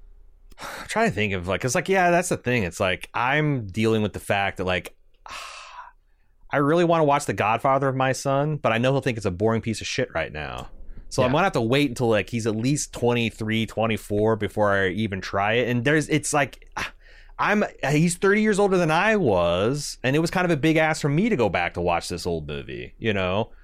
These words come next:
Speaker 1: I, I
Speaker 2: Mm-hmm.
Speaker 1: think it's my, it's now my favorite movie of all time, but, like, I, there's gonna be a point where The Godfather is so old and so unrelatable that even though it, it's gonna, gonna be like, uh, you know, uh, the Citizen Kane.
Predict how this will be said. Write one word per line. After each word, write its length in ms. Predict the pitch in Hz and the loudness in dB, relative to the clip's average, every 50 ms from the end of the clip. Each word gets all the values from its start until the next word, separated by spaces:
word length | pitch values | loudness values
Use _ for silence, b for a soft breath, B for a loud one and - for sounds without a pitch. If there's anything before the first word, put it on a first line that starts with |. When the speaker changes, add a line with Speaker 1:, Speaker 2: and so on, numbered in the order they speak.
| b b | b b
Speaker 1:
I, 160 | 117 135 151 | -2 0 0
I 40 | 151 | 2
Speaker 2:
Mm-hmm. 280 | 135 117 117 - - 90 | 2 2 0 2 0 0
Speaker 1:
think 160 | - 127 98 | -2 -2 -2
it's 120 | 113 - - | -2 -4 -2
my, 100 | 113 107 | -2 -2
it's 200 | 95 92 98 - | -2 -4 -6 -6
now 220 | - 104 98 101 101 | -4 -2 0 0 0
my 160 | 98 92 90 | 0 -2 -2
favorite 280 | 85 - 95 90 95 92 | -2 -2 -4 -4 -2 -4
movie 220 | 95 95 87 87 | -4 -4 -4 -6
of 80 | 82 90 | -4 -4
all 140 | 90 85 82 | -4 -4 -2
time, 460 | - 160 196 196 165 147 151 165 160 b b b b b b b b | 0 0 2 2 2 2 0 -2 -6 b b b b b b b b
but, 140 | 123 117 120 | 0 2 2
like, 460 | 127 120 117 117 113 110 - - - - - - - - - - - - - - - - - - | 2 2 2 2 0 0 -4 -8 -18 -20 -20 -20 -20 -20 -20 -20 -20 -20 -20 -20 -20 -20 -6 -4
I, 180 | - - 113 | 0 0 0
there's 220 | 143 143 175 180 170 | 2 2 2 2 2
gonna 160 | 190 214 214 | 2 2 2
be 80 | 226 220 | 2 2
a 60 | 185 | 0
point 340 | - - 196 220 233 - 127 | 0 2 2 2 2 2 2
where 120 | 131 131 | 0 2
The 80 | 120 120 | 0 0
Godfather 580 | 101 131 127 147 156 - 147 127 127 120 117 | 0 2 2 2 2 2 4 4 4 4 4
is 120 | 107 - - | 2 0 0
so 120 | - 131 | 2 2
old 360 | 131 120 98 123 127 127 123 | 2 4 4 2 2 2 0
and 100 | 110 101 | -2 -2
so 160 | - 120 113 | 0 2 2
unrelatable 920 | 95 113 117 117 107 101 92 98 107 123 131 117 87 95 95 92 92 95 87 | 2 2 2 0 0 0 0 2 0 2 0 0 -2 0 0 0 0 0 0
that 300 | 101 95 92 92 92 - | 0 -2 0 -2 -2 -2
even 240 | 113 117 113 113 110 | -4 -2 -2 0 0
though 140 | 113 110 110 | 2 2 2
it, 120 | 104 113 | 0 -2
it's 100 | 117 - | -6 -4
gonna, 160 | - 151 147 | -2 -2 0
gonna 160 | 127 139 151 135 | 2 0 0 2
be 120 | 143 139 | 2 2
like, 300 | 135 127 123 110 - - | 4 2 2 0 0 0
uh, 640 | 123 113 107 107 104 104 104 101 101 98 98 98 90 - | 0 2 4 4 4 4 4 4 4 2 2 0 -2 -2
you 180 | 107 110 110 101 | -2 -2 -2 0
know, 340 | 101 98 95 95 95 95 | 0 0 0 0 0 2
uh, 440 | 92 92 90 90 90 87 87 87 87 | 2 2 0 0 0 -2 -2 -4 -4
the 140 | 87 - 92 | -6 -8 -8
Citizen 320 | - - 135 117 104 113 104 | -4 -4 -4 -4 -4 -6 -6
Kane. 440 | - 117 110 98 82 67 67 - | -4 -2 -2 -2 -4 -6 -10 -14